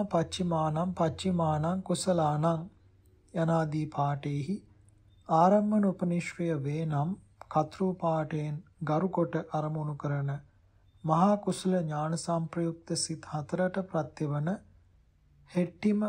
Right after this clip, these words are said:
ඵල සිත් තුනය නිවනය යන ප්‍රත්‍ය ධර්මයද සම්ප්‍රදාන පාඨයෙන් ගරු කොට අරමුණු කරන මහා කුසල් ඥාන සංප්‍රයුක්ත සිත් හතර වූ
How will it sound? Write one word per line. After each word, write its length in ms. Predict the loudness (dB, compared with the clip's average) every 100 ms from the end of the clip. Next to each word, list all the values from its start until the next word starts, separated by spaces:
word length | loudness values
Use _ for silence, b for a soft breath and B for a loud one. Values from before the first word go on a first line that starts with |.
| -4
ඵල 280 | -4 -2 -2
සිත් 280 | -4 -4 -4 -10
තුනය 320 | -4 -2 0 -2 -6 -10 _ -20 _ _ _ _ _ -2
නිවනය 400 | 2 4 4 2 -2 -6 _ _ _ -2
යන 260 | 0 0 -6 _ -6
ප්‍රත්‍ය 460 | 0 0 0 -2
ධර්මයද 600 | 0 0 0 -2 -2 0 0 -2 -16 -20 -20 _ -20 -20 -20 -20 _ -20 -20 -20 -4
සම්ප්‍රදාන 680 | 0 2 2 2 2 2 0
පාඨයෙන් 640 | 0 0 0 -2 -4 -4 -2
ගරු 260 | 2 2
කොට 260 | 2 0 0
අරමුණු 440 | 0 -2 -4 -6
කරන 360 | -4 -4 -2 -4 -8 -4
මහා 280 | 0 2 0
කුසල් 500 | -2 -6 -4 -2 -2
ඥාන 580 | -4 -14 -10 -4 -2 -2
සංප්‍රයුක්ත 720 | -4 -4 -4 -4 -4 -4 -8
සිත් 320 | -6 -6 -8 -4
හතර 380 | -4 0 0 0
වූ 200 | 0